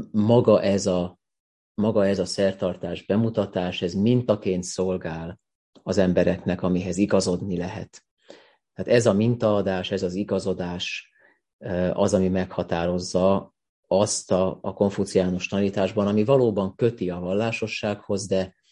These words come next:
de ettől nem biztos, hogy a nyugati értelemben vett vallásnak kellene, vagy, vagy lehetne nevezni. És talán még egy dolog, ami, ami fontos, itt visszatérve a,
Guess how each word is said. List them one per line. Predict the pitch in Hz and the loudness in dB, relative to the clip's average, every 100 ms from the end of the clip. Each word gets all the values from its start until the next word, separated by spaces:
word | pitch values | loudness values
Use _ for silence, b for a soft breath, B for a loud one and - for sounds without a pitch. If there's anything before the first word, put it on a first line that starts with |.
| _ _ _ | _ _ _
de | - | -4
ettől | 98 98 - 95 | -4 0 4 6
nem | 95 113 107 104 | 6 4 2 0
biztos, | 95 - 92 90 - | -4 -4 -4 -6 -6
hogy | - 90 - - | -4 -4 -4 -2
a | 87 - | -2 -2
nyugati | - 98 90 90 82 | 0 2 2 2 0
értelemben | 90 90 87 87 87 87 87 | 0 0 0 0 -2 -2 0
vett | 90 90 - | -2 -2 -2
vallásnak | 90 90 87 87 - 87 - | 0 0 0 -4 -8 -10 -4
kellene, | 87 90 87 87 | -2 0 0 0
vagy, | 82 76 - b b b b | -2 -6 -8 b b b b
vagy | 85 85 | -2 2
lehetne | 90 90 87 - 85 | 2 2 -4 -2 -2
nevezni. | 82 90 - - - - _ B B B B B B _ _ | 0 -2 -4 -4 -10 -16 _ B B B B B B _ _
És | - - | -2 4
talán | 113 104 | 6 8
még | 120 127 | 10 10
egy | 127 | 8
dolog, | 113 117 107 | 8 8 8
ami, | 107 104 101 | 6 6 4
ami | - 104 101 | 4 2 2
fontos, | - 101 101 104 113 117 - - - | 0 0 0 2 2 2 -2 -10 -10
itt | 120 113 117 - - - 80 | -2 -2 -2 -8 -12 -10 -6
visszatérve | 98 98 - 98 - 95 92 92 92 | -4 -4 -2 -2 4 4 4 2 0
a, | 92 90 | 0 -4